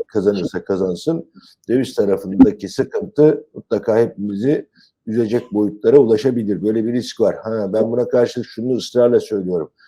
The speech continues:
Ee, bir iki bin bir krizi döneminden daha düşük bir reel efektif dur-, kur seviyesine sahip isek,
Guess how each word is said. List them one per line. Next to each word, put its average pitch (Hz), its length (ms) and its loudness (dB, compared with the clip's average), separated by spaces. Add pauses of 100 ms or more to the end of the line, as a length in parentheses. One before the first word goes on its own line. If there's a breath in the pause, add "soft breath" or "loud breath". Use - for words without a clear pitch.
(580 soft breath)
Ee, 101 340 0
bir 117 140 -4
iki 117 240 -4
bin 123 160 0
bir 143 160 2
krizi 110 440 -2
döneminden 113 840 0
daha 120 420 0
düşük 117 400 -6 (260)
bir 98 280 2
reel 113 260 2
efektif 110 500 -4 (180)
dur-, 117 220 -4
kur 127 260 -2 (220)
seviyesine 101 560 -4
sahip 104 460 0
isek, 151 420 -2